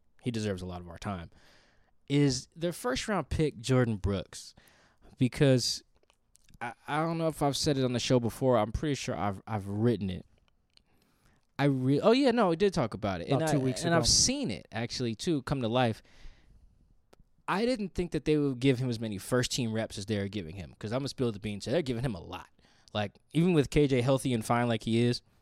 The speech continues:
Speaker 1: Jordan, a healthy Jordan, he's not right now. I think he's got, like, a groin thing, but, like, he's getting the first team reps in eleven on eleven, seven on seven. They are letting him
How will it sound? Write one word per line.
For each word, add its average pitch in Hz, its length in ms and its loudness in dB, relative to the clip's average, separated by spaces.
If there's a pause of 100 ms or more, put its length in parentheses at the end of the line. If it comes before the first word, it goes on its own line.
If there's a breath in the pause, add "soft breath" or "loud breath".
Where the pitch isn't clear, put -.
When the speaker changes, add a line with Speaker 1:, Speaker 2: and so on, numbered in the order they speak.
(300)
Speaker 1:
Jordan, 139 500 2 (400)
a 110 40 -8
healthy 147 300 0
Jordan, 135 360 4
he's 127 160 4
not 120 160 0
right 107 140 0
now. 110 180 -2
I 107 40 -2
think 110 140 -6
he's 107 120 -4
got, 104 120 -2
like, 98 120 -6
a 101 60 -6
groin 107 300 -4
thing, 98 300 -4 (280 loud breath)
but, 120 60 -4
like, 107 140 0
he's 208 180 2
getting 131 260 2
the 110 120 -4
first 123 260 -2
team 113 180 -4
reps 113 300 -4
in 101 140 -8
eleven 117 300 -6
on 120 100 -6
eleven, 117 440 -2
seven 120 320 -4
on 117 140 -4
seven. 113 540 -2 (1080)
They 147 140 4
are 160 100 4
letting 139 280 2
him 120 380 -4